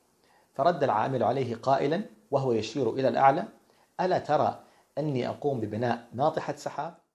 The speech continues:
حبنا وقناعتنا بما نؤديه من عمل والاستمتاع به مهما كانت صعوبته ومتاعبه هو أول طريق النجاح والوصول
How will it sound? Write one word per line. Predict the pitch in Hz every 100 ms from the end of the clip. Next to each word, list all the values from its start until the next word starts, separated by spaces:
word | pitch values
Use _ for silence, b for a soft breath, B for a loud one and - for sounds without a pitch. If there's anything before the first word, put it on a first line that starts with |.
| _ _ _ _ _ _ _ b b b
حبنا | 160 160 135 113
وقناعتنا | 110 139 135 127 123 - 104
بما | 107 127 123
نؤديه | - 113 143 104
من | 117 110
عمل | 101 92 - _ -
والاستمتاع | 160 175 151 - 135 - 123 95
به | 92 92 _ _ _ -
مهما | 160 240 156 160 165
كانت | 156 139 139 120
صعوبته | - 107 107 - - - _ -
ومتاعبه | 151 147 147 143 156 180 - b b b b b 131
هو | 143
أول | 208 196 147 131
طريق | 131 156 139
النجاح | 123 123 131 185 208 - _ b b -
والوصول | 139 151 147 - 151 151